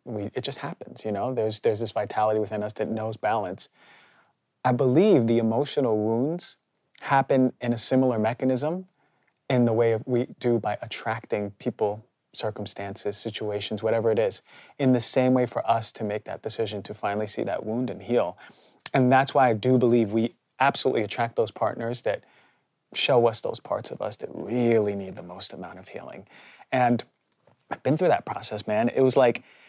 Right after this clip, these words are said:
it was like maybe six or seven girlfriends where they kept triggering the same place, triggering, right? And, and it's like this wound, and it's, it's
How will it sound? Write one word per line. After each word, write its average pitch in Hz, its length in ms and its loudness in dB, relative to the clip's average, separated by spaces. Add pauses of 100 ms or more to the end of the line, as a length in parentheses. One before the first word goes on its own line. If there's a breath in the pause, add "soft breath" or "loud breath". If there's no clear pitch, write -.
(140 soft breath)
it 147 120 6
was 143 140 6
like 123 380 4 (580)
maybe 117 280 0
six 135 300 0
or - 40 -8
seven 127 220 0
girlfriends 120 400 0
where 110 400 2
they 117 180 0 (140)
kept - 280 -2 (420 soft breath)
triggering 202 440 4
the 123 80 2
same 190 420 2
place, - 640 0
triggering, 113 380 0
right? - 140 -6 (300 loud breath)
And, 123 220 0
and 131 220 0
it's 117 160 -8
like 107 140 -8
this - 220 -6
wound, 151 380 4 (100)
and 120 180 0
it's, - 260 -4
it's 127 120 -4